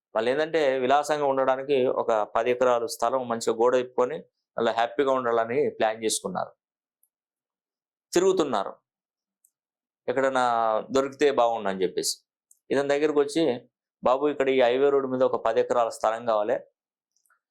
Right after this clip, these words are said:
ఏమైనా ఉంటే నాకు ఈ నెంబర్కి కాల్ చేయి, నేను నీకు ఇచ్చేది నీకు ఇస్తా" అని చెప్పేసి ఆయనకు ఆశ చూపెట్టిపోయారు.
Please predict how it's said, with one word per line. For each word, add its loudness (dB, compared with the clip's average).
ఏమైనా 2
ఉంటే 0
నాకు -2
ఈ 2
నెంబర్కి -2
కాల్ -2
చేయి, 0
నేను -2
నీకు -2
ఇచ్చేది 0
నీకు -4
ఇస్తా" -2
అని -8
చెప్పేసి -2
ఆయనకు -2
ఆశ 0
చూపెట్టిపోయారు. -6